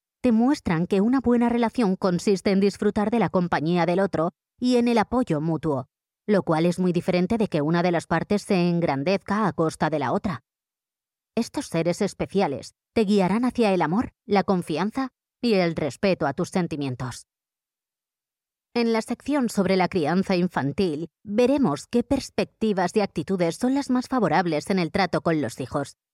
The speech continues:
Es frecuente que quienes crecieron con unos padres emocionalmente inmaduros teman convertirse en padres e y ellos también,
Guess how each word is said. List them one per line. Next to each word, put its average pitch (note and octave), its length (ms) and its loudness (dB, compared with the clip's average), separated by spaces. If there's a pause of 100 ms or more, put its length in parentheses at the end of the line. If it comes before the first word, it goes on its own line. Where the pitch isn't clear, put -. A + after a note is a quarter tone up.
(300)
Es E3+ 160 -4
frecuente F#3+ 520 0
que F3+ 120 -2
quienes E3 300 -2
crecieron F3+ 440 0
con D3+ 180 -2
unos F3 220 -2
padres E3 440 -2
emocionalmente E3+ 760 0
inmaduros F#3+ 540 0 (120)
teman G#3 400 2
convertirse F3+ 800 0
en F3 180 2
padres E3 520 0
e F3+ 240 2
y A3 320 0
ellos F3 380 0
también, E3 460 -2